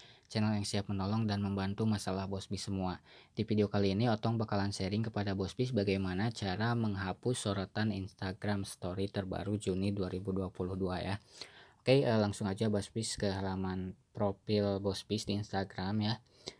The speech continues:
Kemudian di bagian sini pasti ada, eh, sorotan ya yang udah Bos Bis buat. Nah, kalau misalnya mau dihapus, Bos Bis tinggal tap aja satu kali sorotannya ya. Kemudian tap lainnya.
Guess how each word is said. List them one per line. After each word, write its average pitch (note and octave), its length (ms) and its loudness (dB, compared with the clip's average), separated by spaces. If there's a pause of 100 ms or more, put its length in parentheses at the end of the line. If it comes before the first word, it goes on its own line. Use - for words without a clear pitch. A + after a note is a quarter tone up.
Kemudian G#2+ 500 2
di A#2 80 2
bagian G2+ 480 2
sini G#2 480 0
pasti A#2+ 320 -2
ada, G#2 480 0
eh, F#2+ 240 0
sorotan G2 560 -2
ya F#2 160 -2
yang G2 240 -2
udah F#2+ 160 -2
Bos F#2+ 160 -4
Bis - 240 -8
buat. G2 240 2 (400)
Nah, G2+ 160 -2
kalau A2+ 160 4
misalnya A#2+ 400 2
mau A2 160 2
dihapus, A2+ 560 2
Bos G2+ 160 0
Bis A2 160 -4
tinggal G2 320 -2
tap G2 240 -4
aja F#2+ 560 -4
satu - 320 -6
kali F#2+ 240 -2
sorotannya F#2+ 720 -4
ya. A2+ 240 0 (320)
Kemudian G#2+ 480 2
tap A#2+ 240 -2
lainnya. G2+ 640 2